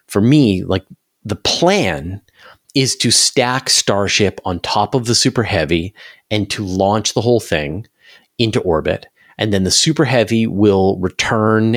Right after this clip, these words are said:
and land in the ocean. And then Starship will return and land in the ocean. And then based on that, they're gonna try to go to getting them to actually land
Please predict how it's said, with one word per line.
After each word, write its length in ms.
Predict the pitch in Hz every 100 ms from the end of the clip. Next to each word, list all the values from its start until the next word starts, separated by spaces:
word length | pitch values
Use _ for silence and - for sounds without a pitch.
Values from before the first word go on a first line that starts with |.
| -
and 220 | 95 92
land 420 | 92 98 104 98
in 80 | 98
the 160 | 107 85
ocean. 560 | 87 - 87 87 123 _ - -
And 160 | - 101
then 140 | 92
Starship 520 | 87 - 120 120 110 107
will 120 | 98
return 480 | 95 - 95 92 92
and 120 | 92
land 240 | 90 87
in 80 | 87
the 160 | 87 87
ocean. 300 | 82 - -
And 140 | 80
then 140 | 82
based 260 | 82 87 -
on 140 | 87
that, 420 | 104 156 107 95 - - - -
they're 100 | 98
gonna 140 | 92
try 220 | 90 107 92
to 80 |
go 260 | 82 87 85
to 420 | - - 82 80 - - - _ - 107
getting 300 | - 104 95
them 80 | 87
to 120 | 85
actually 360 | 87 92 92 87
land 500 | 85 92 92 90